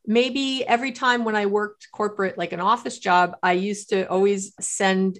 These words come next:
any of my printing, not to a printer on my desk. I used to send it to s-, a bigger room farther away. And then I would always mindful-, it would get me out of my chair,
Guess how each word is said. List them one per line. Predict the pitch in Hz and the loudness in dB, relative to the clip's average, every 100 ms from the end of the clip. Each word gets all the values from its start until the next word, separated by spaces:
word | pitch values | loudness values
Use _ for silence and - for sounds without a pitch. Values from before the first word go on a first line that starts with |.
| - | -4
any | 196 240 | -2 0
of | |
my | 214 180 | 0 -2
printing, | - 185 190 277 330 381 190 | -6 -4 -2 -4 -6 -6 -2
not | 190 214 - | -2 -2 -4
to | 233 | -4
a | |
printer | 214 208 196 202 | -4 -4 -4 -2
on | 170 | -2
my | 160 | -4
desk. | 147 170 - - - _ _ - - | -6 -6 -8 -16 -20 _ _ -20 -2
I | 185 | 4
used | 190 190 | 4 2
to | 196 | -4
send | - 185 190 202 | -2 -2 0 0
it | 190 - - | -2 -8 -2
to | 190 170 165 | 0 0 -2
s-, | - - 175 | -8 -4 -2
a | 170 | -2
bigger | 151 190 185 170 | 0 2 2 0
room | 170 180 160 160 | 0 -2 -2 -6
farther | 165 160 160 156 | -2 -2 -2 -6
away. | 151 147 175 320 392 _ _ _ _ - | -6 -6 -6 -8 -10 _ _ _ _ 0
And | 196 202 | 4 4
then | 226 | 6
I | 226 | 6
would | 202 196 - - | 6 2 -4 -2
always | 202 214 196 | 2 2 2
mindful-, | 190 180 185 190 - | -2 0 0 0 0
it | 190 | 0
would | 185 185 | 0 0
get | 175 | -2
me | 175 | -2
out | 160 | -6
of | 170 | -4
my | 196 | -4
chair, | - 302 277 269 | 0 2 2 0